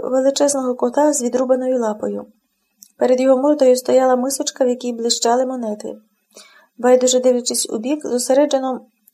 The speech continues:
мурлика, погладжу-, е, погладжував дядько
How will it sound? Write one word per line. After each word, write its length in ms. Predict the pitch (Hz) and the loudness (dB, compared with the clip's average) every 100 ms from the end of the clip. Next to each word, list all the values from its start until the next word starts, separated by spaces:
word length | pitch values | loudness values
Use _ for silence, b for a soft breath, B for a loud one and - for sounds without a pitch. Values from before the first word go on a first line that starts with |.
| b b b b b b _ _ | b b b b b b _ _
мурлика, 680 | 233 226 226 247 302 302 277 285 _ _ | -8 -2 0 2 2 2 0 -2 _ _
погладжу-, 600 | 277 269 320 349 330 302 - | 4 8 6 6 2 0 0
е, 380 | 233 233 233 226 226 _ _ _ _ _ _ _ _ _ _ _ - | 2 4 4 2 -2 _ _ _ _ _ _ _ _ _ _ _ 4
погладжував 840 | 254 269 294 330 302 294 294 240 | 6 8 6 6 4 6 6 6
дядько 600 | 247 311 311 - 311 | 6 6 4 0 0